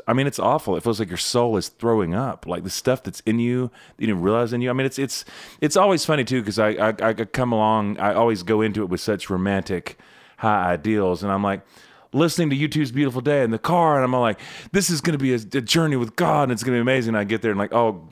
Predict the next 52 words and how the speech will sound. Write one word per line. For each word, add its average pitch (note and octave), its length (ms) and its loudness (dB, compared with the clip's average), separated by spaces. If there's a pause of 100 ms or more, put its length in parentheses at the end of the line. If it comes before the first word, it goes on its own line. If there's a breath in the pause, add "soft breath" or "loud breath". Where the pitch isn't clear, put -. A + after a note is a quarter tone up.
gosh," G2 400 2
like, F#2+ 160 -2
I, G2 220 2
I, - 20 0
within G#2 420 -2
two A#2+ 140 -2
days, G2+ 220 2
I'm G2 80 0
like, F#2 100 -2
"I F#2+ 80 -2
hate A#2+ 160 0
myself, G#2 460 0
I F2 60 -2
hate G2 100 0
my F#2 140 0
life, F2+ 280 0
I'm F2+ 60 -4
gonna E2 120 -2
die." D#2+ 300 -4 (380 loud breath)
You C#3+ 100 4
know, C#3+ 200 4
and D3+ 180 4
I F3+ 40 6
think G3+ 120 2
that's, F3 180 0
you F3+ 100 4
know, C#3 140 4
the, C#3 140 2
the D3+ 100 2
wilderness F3+ 400 2
will C3 80 0
do C3+ 220 2
that, B2 360 2 (120)
but D3+ 100 -4
sometimes C4 340 2
that's F3 220 -2
necessary, C3 640 0
and C#3 180 0
there's C#3+ 200 0
this B2+ 160 -4
tension. B2+ 580 0 (880 soft breath)
Dietrich C3 400 0
Bonhoeffer B2 460 2
wrote A#2 160 4
a A2 40 0
lovely A2+ 280 2
little, G#2 200 0
little A2+ 260 0
book G2+ 240 0
called G#2+ 200 0
Life G2 220 2
Together, G#2+ 520 0